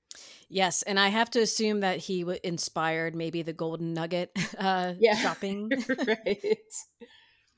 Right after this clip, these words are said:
Speaker 2: Right, but I think just, like, interesting facts like that, you probably wouldn't expect,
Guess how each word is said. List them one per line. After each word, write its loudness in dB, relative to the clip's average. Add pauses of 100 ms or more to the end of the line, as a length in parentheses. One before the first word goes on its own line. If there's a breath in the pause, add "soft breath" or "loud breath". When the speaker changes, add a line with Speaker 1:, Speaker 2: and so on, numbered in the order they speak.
(160)
Speaker 2:
Right, 2
but -2
I 4
think -2
just, 0
like, 6
interesting 2
facts 4
like 0
that, 6
you -2
probably 2
wouldn't 0
expect, 0